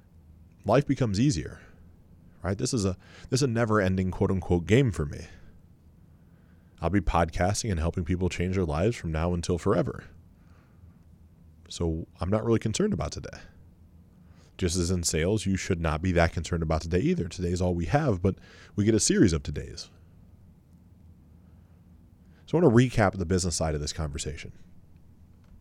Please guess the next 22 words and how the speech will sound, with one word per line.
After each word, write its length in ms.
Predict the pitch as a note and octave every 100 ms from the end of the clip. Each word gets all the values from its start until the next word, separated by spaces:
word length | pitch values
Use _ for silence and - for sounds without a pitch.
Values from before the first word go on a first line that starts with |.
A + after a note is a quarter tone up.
| - - - - - - -
A 60 |
small 260 | - C3+ C3+
business 300 | G2+ E2 D#2+
owner, 240 | D#2 D2+ - - - - - - - - - - - - - - -
eight 160 | B2
thousand 240 | G#2 G#2+ G#2
dollars 240 | F#2 F2+
to 60 | F#2+
run 120 | E2
the 60 | D#2
business, 480 | D2 D2 C2+ - - - -
seven 360 | - B2 B2+
thousand 240 | A2 G#2+ F#2+
dollars 220 | F#2 E2+
a 40 |
month 200 | E2+ E2
of 80 | E2
recurring 380 | D#2+ D#2 E2 D#2+
revenue, 340 | D2+ D2+ - D#2+ - - - - -
thousand 340 | A2 B2 A#2
dollar 240 | G2+ F#2 F2
deficiency. 600 | D#2+ D2+ - E2 -